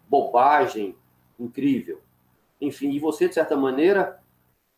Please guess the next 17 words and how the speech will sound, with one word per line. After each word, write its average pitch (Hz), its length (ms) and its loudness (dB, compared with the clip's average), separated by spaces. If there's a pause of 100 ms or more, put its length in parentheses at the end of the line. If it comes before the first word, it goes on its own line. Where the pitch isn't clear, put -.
se - 160 -10
colocando 139 920 0
a 127 60 -8
todo 202 260 2
instante 131 440 -6
como 135 400 -4
um 151 160 -4
não 214 360 2
especialista 127 760 -4
no 110 100 -6
Clari-, 117 380 -6
na 117 100 -6
Clarice, 117 640 -2 (1300)
é, 107 360 -4
nos 160 200 -2
conseguiu, 156 1040 2 (300)
ah, 104 760 -6